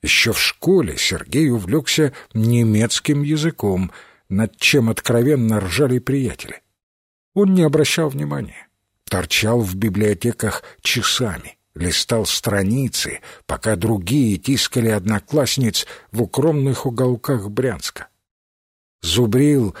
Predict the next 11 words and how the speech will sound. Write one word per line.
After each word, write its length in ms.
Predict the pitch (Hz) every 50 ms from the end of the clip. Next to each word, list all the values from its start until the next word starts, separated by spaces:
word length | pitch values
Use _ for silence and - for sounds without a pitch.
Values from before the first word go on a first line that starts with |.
| - _ -
чем 400 | - - - 147 143 131 131 113
диалект 760 | 107 127 127 117 117 117 123 143 127 - - - - - - -
заксен 800 | - 123 101 98 107 104 98 - - - - - 165 165 160 147 - - - _
отличается 1120 | - 113 110 - 117 120 120 - - - 165 156 156 151 147 139 - - - 156 143 - -
от 280 | - 151 139 - - - -
присюсюкивающего 1600 | - 147 151 135 - - 147 120 - - - 175 165 - - 165 151 151 156 156 151 156 135 - - - 165 151 147 147 135 131 - - - _ -
«байериш». 960 | 120 113 123 175 170 139 92 80 76 82 90 85 82 67 - - - - - _ _ _ _ _ _ _ _ _ _ _ _ _ -
И 100 | - 92
в 140 | 101 120 139
итоге 340 | - - 180 185 175 196 190
добился. 640 | 190 190 170 127 123 123 120 - - - - -